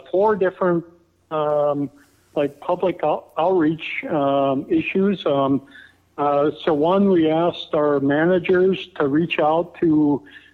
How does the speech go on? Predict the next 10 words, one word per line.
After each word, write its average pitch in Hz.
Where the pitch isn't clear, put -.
avid 170
hunters 180
and 131
groups, 165
um, 143
and 139
sportsmen's 170
clubs 170
in 160
their, 151